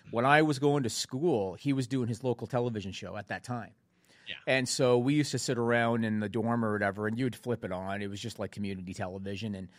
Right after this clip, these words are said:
Speaker 1: even back then, I thought, "This guy's stupid."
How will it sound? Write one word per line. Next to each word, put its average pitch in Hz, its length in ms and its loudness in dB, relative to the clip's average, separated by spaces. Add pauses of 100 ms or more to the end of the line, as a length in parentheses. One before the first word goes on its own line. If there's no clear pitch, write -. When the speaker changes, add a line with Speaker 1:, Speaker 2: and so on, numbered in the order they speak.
(340)
Speaker 1:
even 185 320 2
back 151 280 4
then, 147 360 2
I 143 80 4
thought, 151 360 0
"This 220 200 -4
guy's 110 300 -2
stupid." 101 720 -8